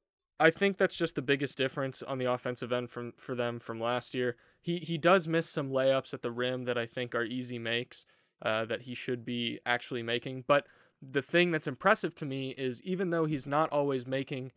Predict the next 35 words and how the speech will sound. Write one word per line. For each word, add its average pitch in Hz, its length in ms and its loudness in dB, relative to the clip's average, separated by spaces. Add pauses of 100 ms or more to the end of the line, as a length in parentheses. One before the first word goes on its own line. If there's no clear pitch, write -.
(240)
these 123 180 -6
layups, 135 540 4 (200)
he 131 260 -10
is 175 340 6
getting 139 340 0
the 131 100 -4
offensive 127 520 -2
board 123 320 4 (260)
and 123 140 -8
getting 120 240 -2
good 127 220 0
second 120 300 -4
chance 120 300 -6
opportunities. 120 760 -4 (240)
One 131 180 0
thing 131 160 -2
I've 127 160 0
noticed 127 380 0
is 117 240 -4
he's 127 180 -6
getting 131 320 2
those 120 180 -4 (160)
offensive 123 540 -2
boards 123 400 0
and 131 80 -6
he's 143 200 -8
kicking 156 440 -6
out 127 320 0 (520)
to 127 280 -2
people 135 300 -2
on 135 100 -2
the 127 60 -4
three-point 123 440 -6
line. 120 220 -2
Particularly, 135 720 -2